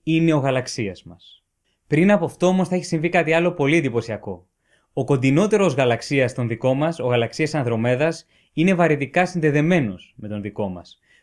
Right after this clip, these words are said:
που σημαίνει ότι ο ένας πλησιάζει τον άλλον. Σε τέσσερα δισεκατομμύρια χρόνια λοιπόν από σήμερα, αυτοί οι δύο γαλαξίες θα συγκρουστούν και θα ενωθούν.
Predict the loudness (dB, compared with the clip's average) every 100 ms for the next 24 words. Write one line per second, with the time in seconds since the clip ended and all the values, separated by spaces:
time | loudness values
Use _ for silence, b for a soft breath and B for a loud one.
0 | _ -6 0 2 2 2 -2 -4 -6 0
1 | 2 2 -2 -4 -6 0 0 0 -2 0
2 | 0 0 -4 -10 _ _ _ _ _ -10
3 | -4 0 0 2 0 0 -2 -4 -2 0
4 | 2 0 -2 -2 -2 -2 -2 -2 -4 -4
5 | -2 0 0 -4 b b -14 -8 0 2
6 | 4 2 4 2 0 -2 2 2 0 -6
7 | -6 -4 -4 -2 -2 -2 -4 -4 -2 0
8 | -2 -4 -6 -6